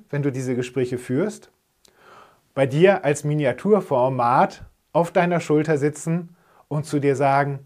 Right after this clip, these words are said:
„Nicht auflegen, nicht auflegen, mach weiter, nicht auflegen.“ Weil es ist ganz oft, dass wir viel zu früh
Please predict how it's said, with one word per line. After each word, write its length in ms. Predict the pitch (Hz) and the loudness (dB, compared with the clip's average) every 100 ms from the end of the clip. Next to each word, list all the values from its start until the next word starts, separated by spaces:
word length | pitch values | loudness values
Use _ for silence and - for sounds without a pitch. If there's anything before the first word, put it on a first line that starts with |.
| _ _ _ - | _ _ _ -20
„Nicht 280 | - - - | -20 -20 -16
auflegen, 640 | - - - - - - - _ _ _ - | -14 -12 -14 -20 -20 -20 -20 _ _ _ -20
nicht 340 | - - - | -18 -18 -16
auflegen, 600 | - - - - - - - _ _ | -14 -12 -14 -16 -18 -18 -20 _ _
mach 300 | - - - | -14 -14 -12
weiter, 500 | - - - - - _ _ _ _ - | -14 -14 -16 -16 -18 _ _ _ _ -20
nicht 260 | - - - | -18 -18 -14
auflegen.“ 560 | - - - - - - _ _ _ _ _ _ _ _ _ _ _ _ _ _ _ - - | -14 -14 -18 -20 -20 -20 _ _ _ _ _ _ _ _ _ _ _ _ _ _ _ -20 -4
Weil 320 | 160 156 160 - - - | 4 6 6 0 -16 -12
es 140 | 143 | -6
ist 220 | 196 - - 143 | -6 -6 -6 2
ganz 280 | 202 233 | 4 4
oft, 420 | 160 165 - - _ | 2 2 2 -6 _
dass 260 | 156 147 - | -2 -2 0
wir 320 | 151 156 - _ | 2 2 2 _
viel 340 | - 226 233 | -4 0 0
zu 160 | - 175 | 0 -6
früh 380 | - 147 143 | -2 2 2